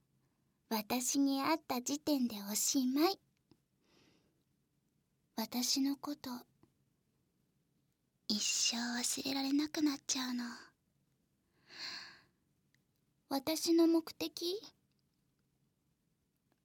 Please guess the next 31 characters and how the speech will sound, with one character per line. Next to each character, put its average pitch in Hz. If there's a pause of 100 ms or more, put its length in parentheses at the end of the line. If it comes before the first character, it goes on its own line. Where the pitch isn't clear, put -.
(180)
お 226
兄 277
さ 277
ん 220
が 196
美 277
味 320
し -
そ 392
う -
な 339
匂 233
い 285
し -
て 330
た 370
ん 339
だ 285
も 262
ん。 262 (1500)
だ 254
か 240
ら 190 (100)
食 349
べ -
に 277
来 -
ち -
ゃ 277
っ -
た。 -